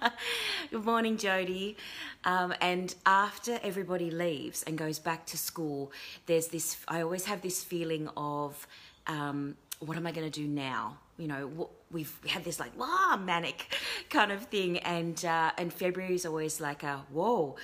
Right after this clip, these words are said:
it's gone from crazy to nothing.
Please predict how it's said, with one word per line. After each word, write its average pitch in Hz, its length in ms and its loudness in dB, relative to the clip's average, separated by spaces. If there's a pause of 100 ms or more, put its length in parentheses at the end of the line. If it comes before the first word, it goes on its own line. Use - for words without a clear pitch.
(220)
it's 160 180 -2
gone 160 260 2
from 156 380 -2 (100)
crazy 156 440 -2
to - 180 -6
nothing. 139 580 -4